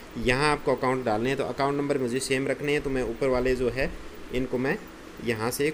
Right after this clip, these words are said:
copy करके और पेस्ट कर देता हूँ। ठीक है दोस्तों, मैंने same account रखने हैं इसलिए मैं account number यहाँ पर डालता हूँ। और इसके बाद में यहाँ पर आपको एक फ़ाइल choose करके और आपको file submit करनी होगी। ठीक है, File में आप अपना bank का चेक भी डाल सकते हो,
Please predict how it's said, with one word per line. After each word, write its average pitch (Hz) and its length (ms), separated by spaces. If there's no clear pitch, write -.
copy 117 240
करके 120 340
और 139 40
पेस्ट - 280
कर 113 60
देता 82 260
हूँ। 80 100
ठीक 151 180
है 175 80
दोस्तों, 165 280
मैंने 156 280
same 147 320
account 151 280
रखने 147 220
हैं 143 80
इसलिए 143 200
मैं 131 120
account 131 240
number 135 180
यहाँ 110 160
पर 117 80
डालता 101 300
हूँ। 175 260
और 123 160
इसके 180 280
बाद 139 260
में 156 80
यहाँ 143 360
पर 143 120
आपको 120 280
एक 123 120
फ़ाइल 123 420
choose 135 260
करके 135 320
और 135 80
आपको 113 260
file 120 300
submit 127 360
करनी 92 240
होगी। 85 180
ठीक 135 220
है, 160 140
File 139 300
में 170 140
आप 156 260
अपना 147 420
bank 135 240
का 147 100
चेक 123 420
भी 147 60
डाल 143 160
सकते 160 280
हो, 151 60